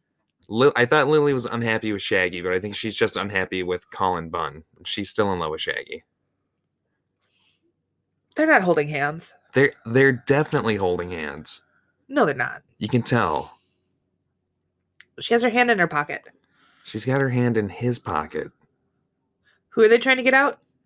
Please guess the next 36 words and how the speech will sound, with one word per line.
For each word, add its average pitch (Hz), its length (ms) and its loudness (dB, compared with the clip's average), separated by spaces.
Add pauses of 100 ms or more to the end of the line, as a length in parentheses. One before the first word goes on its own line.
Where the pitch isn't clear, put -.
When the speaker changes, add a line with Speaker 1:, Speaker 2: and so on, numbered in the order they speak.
(180)
Speaker 1:
Hannah. 90 440 -2 (2000)
Speaker 2:
Oh, 208 80 2
no, 254 120 6
no, 359 180 8
no. 339 100 6
Speaker 1:
They're 120 160 6
Speaker 2:
They're 202 100 0
not 220 160 4
talking 262 200 2
about 240 160 4
Hannah. 165 340 2
They 190 100 -2
say 202 180 0
Speaker 1:
He 196 80 2
Speaker 2:
next 196 140 2
Speaker 1:
just 180 160 4
Speaker 2:
time, 180 140 2
Hannah. 143 440 -6 (380)
Speaker 1:
Didn't 156 260 0
he 202 120 0
say 190 220 0
this 131 280 -2
time? 196 480 -2
Speaker 2:
No, 208 460 4
he 202 120 0
said, 226 220 2
"Can 233 140 -4
we 226 100 0
please 240 380 -2
get 233 120 4
Hannah 214 220 -2
out 185 220 0
next 180 300 -4
time?" 110 420 -2 (720)
Kristen. 117 400 4
Speaker 1:
Okay, 85 320 -2